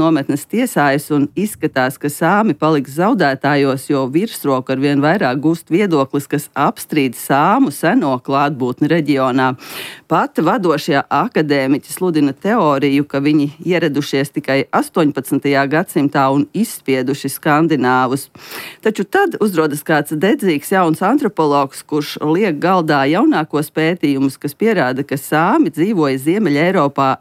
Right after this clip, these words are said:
ļoti ilgi pirms skandināviem. Un tālāk šai teorijai nāk kāds liktenīgs, eh, pavērsiens.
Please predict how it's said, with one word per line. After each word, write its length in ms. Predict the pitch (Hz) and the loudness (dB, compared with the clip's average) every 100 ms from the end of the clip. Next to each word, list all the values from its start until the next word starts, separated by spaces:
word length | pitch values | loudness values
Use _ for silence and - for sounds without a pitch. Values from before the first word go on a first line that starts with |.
| 147 | 0
ļoti 500 | 160 220 143 - 160 | 0 2 0 -2 0
ilgi 480 | 160 170 180 190 135 | 0 2 0 -2 -4
pirms 480 | - 175 147 135 - - | 0 0 0 -4 -8 -14
skandināviem. 1040 | - 131 143 139 117 127 127 131 127 131 - - - - - | -4 0 2 0 0 0 0 0 -2 -4 -6 -16 -16 -16 -2
Un 180 | 190 330 466 - | 2 2 0 -2
tālāk 360 | 190 269 143 135 | 0 2 0 0
šai 160 | 131 - | -2 0
teorijai 580 | 254 330 180 160 151 151 | 0 2 2 2 2 2
nāk 260 | 151 196 131 | 2 0 -4
kāds 220 | 127 - | -6 -4
liktenīgs, 600 | 156 - 139 139 135 - - | -6 -4 -2 -2 -4 -8 -2
eh, 120 | 139 | -2
pavērsiens. 880 | - 147 262 320 285 - 202 208 196 | 0 0 2 2 0 -2 0 2 0